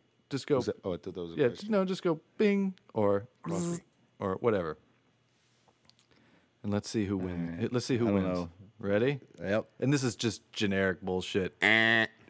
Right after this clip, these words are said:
Speaker 1: Exactly.
Speaker 2: No, that's
Speaker 1: Uh,
Speaker 2: the loser buzzer, though, right?
Speaker 3: Yeah.
Speaker 1: <clears throat> Ready?
Speaker 3: Yep.
Speaker 1: What's the area in Manhattan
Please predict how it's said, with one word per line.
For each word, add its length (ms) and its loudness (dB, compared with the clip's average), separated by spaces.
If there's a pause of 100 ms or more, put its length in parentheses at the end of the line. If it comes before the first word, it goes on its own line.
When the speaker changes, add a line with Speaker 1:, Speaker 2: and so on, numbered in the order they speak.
(120)
Speaker 1:
Exactly. 480 -4
Speaker 2:
No, 60 -2
that's 280 -2
Speaker 1:
Uh, 40 -8
Speaker 2:
the 60 -6
loser 240 -8
buzzer, 320 -14
though, 480 -12
right? 220 2 (300)
Speaker 3:
Yeah. 280 2 (100)
Speaker 1:
<clears throat> 80 -18
Ready? 240 0 (220)
Speaker 3:
Yep. 200 2 (1800)
Speaker 1:
What's 220 -6
the 180 2
area 360 4
in 80 2
Manhattan 680 0